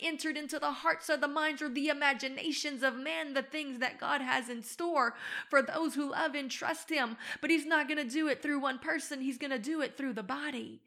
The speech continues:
And he's not gonna do it through one generation. He's gonna do it through the ages. And he's not gonna do it from one stage. He's gonna do it from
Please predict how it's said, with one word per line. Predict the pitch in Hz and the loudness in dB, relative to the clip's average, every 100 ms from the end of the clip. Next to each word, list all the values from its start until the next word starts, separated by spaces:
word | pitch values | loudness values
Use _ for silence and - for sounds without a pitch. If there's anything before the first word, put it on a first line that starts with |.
| - - - | -14 -10 -4
And | 254 | -2
he's | 262 | 2
not | 285 262 | 4 4
gonna | 277 | 2
do | 240 294 | 0 0
it | 269 | 0
through | 254 269 | 0 0
one | 262 240 | 0 -2
generation. | 254 247 254 302 - 254 240 | -4 -4 -2 -4 -4 -6 -6
He's | 254 | -6
gonna | 233 247 | -6 -6
do | 220 285 262 | -4 -2 -2
it | 247 | -4
through | 254 240 | -4 -4
the | 254 | -4
ages. | 302 311 233 220 202 - - - - | -2 -2 -2 -4 -6 -10 -16 -20 -10
And | 240 | 0
he's | 262 269 | 4 4
not | 294 262 | 4 2
gonna | 285 254 | 2 0
do | 226 330 277 | 2 4 4
it | - | 4
from | 277 262 254 | 2 2 0
one | 269 | -2
stage. | - - 320 302 233 196 - _ - | -2 0 2 2 -2 -8 -14 _ 2
He's | 311 233 | 4 4
gonna | 302 277 | 2 2
do | - 330 302 | 2 4 4
it | 277 | 4
from | 294 | 0